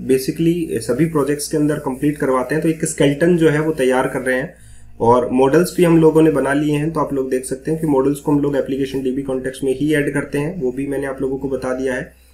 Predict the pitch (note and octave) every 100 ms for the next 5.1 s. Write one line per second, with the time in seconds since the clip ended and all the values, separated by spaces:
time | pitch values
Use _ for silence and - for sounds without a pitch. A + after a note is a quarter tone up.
0 | _ _ B2 - D3+ D#3 F3 E3 - F3
1 | E3+ F3 E3+ D#3+ D#3+ F3 E3+ D3+ C#3+ D3+
2 | - D#3+ - - - - - C#3 E3+ F3
3 | F3 F3 E3+ E3 D#3+ E3 D#3+ E3 E3 D3+
4 | D3 C#3 B2+ C3+ D3 C#3 C#3+ C#3+ C3+ C3
5 | D3